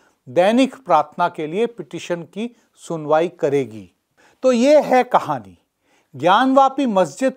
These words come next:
पर पेंच कैसे कसा गया। एआईएमआईएम के नेता असदुद्दीन ओवैसी ने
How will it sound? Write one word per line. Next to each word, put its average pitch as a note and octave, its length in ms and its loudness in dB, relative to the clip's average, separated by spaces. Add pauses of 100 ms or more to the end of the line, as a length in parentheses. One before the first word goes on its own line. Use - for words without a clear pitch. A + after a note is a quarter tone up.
(120)
पर G#3+ 160 4 (580)
पेंच C#4 400 0 (120)
कैसे G3+ 400 2
कसा E3+ 400 0
गया। G2 380 -12 (1700)
एआईएमआईएम G3+ 1160 2
के F3 160 -6
नेता G3 680 0
असदुद्दीन F3+ 720 -4
ओवैसी F#3+ 540 0
ने D#3 280 -8